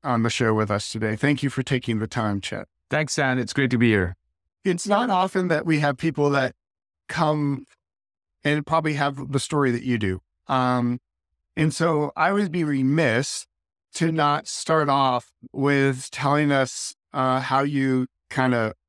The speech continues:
Speaker 1: started, how you came in, came from India to America, how you ended up getting to where you are today. Um,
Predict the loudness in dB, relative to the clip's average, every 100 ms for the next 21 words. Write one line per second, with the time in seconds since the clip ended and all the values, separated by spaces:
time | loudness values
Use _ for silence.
0 | _ -8 -2 0 0 -6 -12 -8 -2 0
1 | 0 0 0 2 0 -2 -2 0 2 0
2 | -4 -6 0 0 2 0 0 -2 2 2
3 | 2 0 2 2 0 -2 -4 _ _ _
4 | -4 0 2 2 0 0 2 2 2 2
5 | 2 2 2 0 0 2 2 -2 _ _
6 | _ _ _ -2 0 2 2 -2